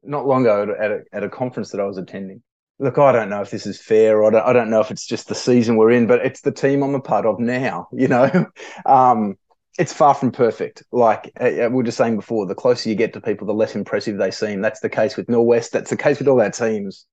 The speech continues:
But over the last two years, we've done a complete restructure of our staff team from the top down. I mean, as, as Norwest has grown over the last twelve years, every two years we've needed to reinvent ourselves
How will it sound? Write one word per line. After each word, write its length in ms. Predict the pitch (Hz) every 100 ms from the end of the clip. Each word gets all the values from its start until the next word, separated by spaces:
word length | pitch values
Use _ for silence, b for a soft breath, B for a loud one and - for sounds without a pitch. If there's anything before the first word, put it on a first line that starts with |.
| _
But 220 | - 135
over 160 | 139 190
the 80 | 202
last 240 | 143 117
two 140 | - 123
years, 260 | 120 113
we've 160 | 123 113
done 180 | 120 107
a 40 |
complete 420 | 107 101 - 104
restructure 680 | 92 101 110 - 104 - 117
of 80 | 98
our 140 | 95
staff 560 | - - 113 107 104 -
team 320 | 107 104 156
from 140 | -
the 80 | 110
top 280 | - 110 -
down. 420 | 107 98 92 180 - -
I 100 | 170
mean, 160 | 175
as, 200 | 170 185
as 280 | - 92 196
Norwest 280 | 208 180 151
has 120 | 127
grown 300 | - 120 117
over 80 | 110
the 80 | 107
last 160 | 107
twelve 180 | - 107
years, 160 | 107 104
every 260 | 165 156
two 180 | 127 -
years 220 | 113 107
we've 120 | 98 104
needed 200 | 107 98
to 40 |
reinvent 400 | 104 104 92 98
ourselves 580 | 95 - 101 131 - -